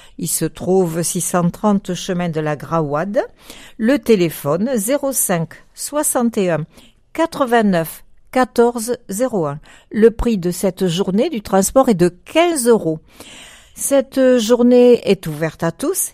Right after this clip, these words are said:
Il suffit de prendre son pique-nique et un pliant.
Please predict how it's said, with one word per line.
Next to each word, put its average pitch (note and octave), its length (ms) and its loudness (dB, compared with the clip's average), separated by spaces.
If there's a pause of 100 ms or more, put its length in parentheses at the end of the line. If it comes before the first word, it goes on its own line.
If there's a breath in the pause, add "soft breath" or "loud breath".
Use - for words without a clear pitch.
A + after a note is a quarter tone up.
(100)
Il A#3 120 -2
suffit A3+ 560 -6
de G3 140 0
prendre E3+ 440 -6
son D#4+ 240 -4
pique-nique D4 640 -4 (140)
et A#3+ 300 0
un D#4 140 0
pliant. E3 520 -6